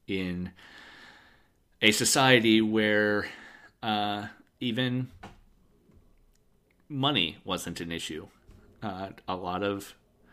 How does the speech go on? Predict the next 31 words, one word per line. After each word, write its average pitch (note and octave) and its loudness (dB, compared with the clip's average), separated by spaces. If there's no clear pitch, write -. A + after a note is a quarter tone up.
sort G2 -4
of, G#2 -4
<laughs> C3 -6
a G#2+ -2
lot G2+ 2
of G#2 -4
crimes A#2+ 0
that A2 0
are A#2 2
unrelated A2+ 2
to G#2+ 0
money A2 2
directly G2+ 0
may G#2 -2
not F#2 -2
be E2+ 0
committed, E2+ -10
you G#2+ -16
know? G#2 -10
<laughs> - -20
Uh, F#2 -12
that F2+ -10
if F#2 -8
we, G2 -2
if G2+ -6
we A2 0
break A2+ -2
down G#2+ -2
the G2+ -4
reasons A2 0
people F#2 -4